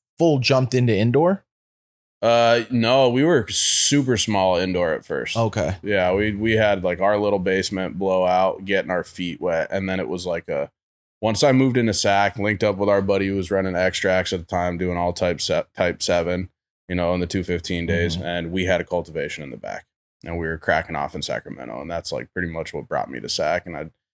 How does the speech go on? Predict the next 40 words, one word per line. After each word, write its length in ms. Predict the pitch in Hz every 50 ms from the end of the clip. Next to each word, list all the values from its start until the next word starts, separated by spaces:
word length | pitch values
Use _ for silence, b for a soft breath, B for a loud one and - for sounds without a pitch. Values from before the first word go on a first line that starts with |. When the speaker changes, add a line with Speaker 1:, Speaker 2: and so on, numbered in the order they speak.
| _ _ _ _ -
Speaker 2:
to 80 | 104
some 280 | 92 - 113 104 98 90
extent, 400 | 87 - - - 85 85 80 -
never 240 | - 76 65 60 60
left. 240 | 50 50 50 - - _ _ _ _ _ _ _ -
Got 100 | 92 87
some 160 | 95 90 90
really, 240 | 92 95 98 98 95
really, 300 | 92 95 95 92 92 92
really 240 | 92 95 92 92 92
good 180 | 92 92 87
friends 320 | - - 101 101 101 98 98
in 60 | 92
Sacramento. 760 | - 101 95 92 90 98 95 95 95 95 95 95 95 92 - _ _ _ _ _ _ _ _ _ -
Um, 420 | 87 87 87 87 90 90 87 85 85
and 100 | 90 90
that 160 | 90 90 85 -
city 320 | - 98 92 90 90 90
has 120 | 90 85
always 640 | 90 87 90 90 87 87 82 80 - - - - - -
treated 520 | - - 104 95 90 90 90 85 82 80 - -
us 480 | 95 90 87 - - - - - - -
like 260 | 95 90 87 82 -
family, 480 | - - 90 90 87 85 85 85 82 - _ _ -
you 80 | 92 87
know? 220 | 90 87 87 - _ _ _ _ _ _ _ -
So 140 | - 87 85
we, 140 | 92 95 92
we 140 | 92 101 101
got 120 | 98 95
a 20 | 95
lo-, 280 | 92 95 95 95 - -
lot 180 | 117 120 120 120
of 80 | 117
love 160 | 120 117 110
for 80 | 107 113
Sac, 420 | 107 - 113 107 101 101 98 -
and, 300 | 101 98 95 95 98 92 - -
um, 460 | 101 98 95 95 92 92 90 90 - _ _ _ _ _ _ _ _ _ _ _ _ _ _ _ -
that's 200 | 92 92 - -